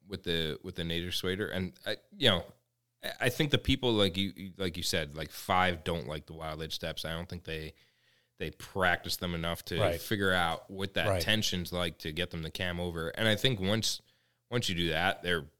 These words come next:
Speaker 1: they're freaking solid, but
Speaker 2: Yeah.
Speaker 1: it definitely takes time.
Speaker 2: Well, that's it.
Speaker 1: The platform, though,
Speaker 2: Yeah.
Speaker 1: I, you know, I definitely see myself upgrading my platform, but I definitely see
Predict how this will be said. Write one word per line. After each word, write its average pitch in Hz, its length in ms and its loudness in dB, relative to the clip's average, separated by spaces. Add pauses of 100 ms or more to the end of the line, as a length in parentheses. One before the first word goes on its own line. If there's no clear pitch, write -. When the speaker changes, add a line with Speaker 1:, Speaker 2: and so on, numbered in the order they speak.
(140)
Speaker 1:
they're - 100 -14
freaking - 560 -4
solid, 80 580 4
but 98 140 2
Speaker 2:
Yeah. 87 80 2
Speaker 1:
it 92 60 -4
definitely 117 340 4
takes - 260 -4
time. 90 360 -2 (140)
Speaker 2:
Well, 175 80 10
that's 220 200 12
it. - 140 6
Speaker 1:
The - 80 -6
platform, 120 640 8
though, 120 260 2 (140)
Speaker 2:
Yeah. 90 200 0 (300)
Speaker 1:
I, 80 180 -2
you 101 140 0
know, 80 240 -2
I 98 120 0
definitely 87 520 0
see - 160 -2
myself 80 420 -4
upgrading 82 400 -2
my 76 100 -6
platform, 82 520 -4
but 76 100 -4
I 76 60 -6 (200)
definitely 90 440 0
see 87 640 -4